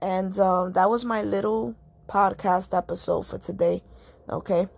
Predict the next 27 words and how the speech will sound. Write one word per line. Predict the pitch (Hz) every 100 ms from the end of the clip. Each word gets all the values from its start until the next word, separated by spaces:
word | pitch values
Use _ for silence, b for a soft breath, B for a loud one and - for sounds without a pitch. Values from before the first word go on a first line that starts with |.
| - - - - - -
So, | - - 156 - -
um, | - - -
that's | - - - -
it. | 113 - - - - - - - - - _ - B B B B -
Have | 196 196
a |
good | 190 196 202
one, | 202 202
guys, | 196 190 196 196 - -
and, | 175 175 -
um, | 175 170 170
you | 185 220
know, | 185
stay | 190 - 240
grounded, | 247 247 262 247 190
man, | 180 175 180 202 - - - - - - - - -
'cause | - 175 -
this | 214 -
entire | 240 233 220 202
matrix | 208 202 202 -
is | 185
fucking | - - 202 180
crazy. | - 202 196 185 - _ - - b b b - -
So | - -
stay | 170 190 190
grounded, | 202 202 190 196
okay? | 196 196 196